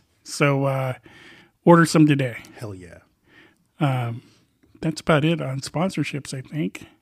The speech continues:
Speaker 2: Yeah. I mean, we could go back to some of our fake sponsors, like the Commerce and Tourism Board of Croatia.
Speaker 1: Yeah, we don't need to do that.
Speaker 2: I don't, I, I had fun with it.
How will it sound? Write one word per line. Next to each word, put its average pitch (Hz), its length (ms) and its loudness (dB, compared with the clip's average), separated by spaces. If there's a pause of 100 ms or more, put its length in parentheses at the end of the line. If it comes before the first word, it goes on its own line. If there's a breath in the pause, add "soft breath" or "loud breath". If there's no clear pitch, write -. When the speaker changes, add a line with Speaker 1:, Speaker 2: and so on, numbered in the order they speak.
Speaker 2:
Yeah. 123 220 -12 (220)
I 120 80 -14
mean, 127 160 -8
we 123 120 -6
could 117 160 -14
go 113 80 -6
back 127 200 -8
to 117 60 -14
some 123 200 -10
of 110 60 -10
our 104 140 -10
fake 120 240 -12
sponsors, 107 560 -14
like 101 160 -12
the 98 200 -12 (440)
Commerce 117 380 -10
and 110 80 -10
Tourism 113 420 -10
Board 107 200 -10
of 101 100 -14
Croatia. 101 640 -10 (840 soft breath)
Speaker 1:
Yeah, 139 840 4
we 147 160 4
don't 156 140 8
need 147 160 8
to 139 80 2
do 135 160 4
that. 135 320 -2 (680)
Speaker 2:
I 98 60 -16
don't, 101 100 -14
I, 120 300 -10
I - 20 -6
had 95 140 -10
fun 92 240 -18
with 90 180 -18
it. 101 120 -16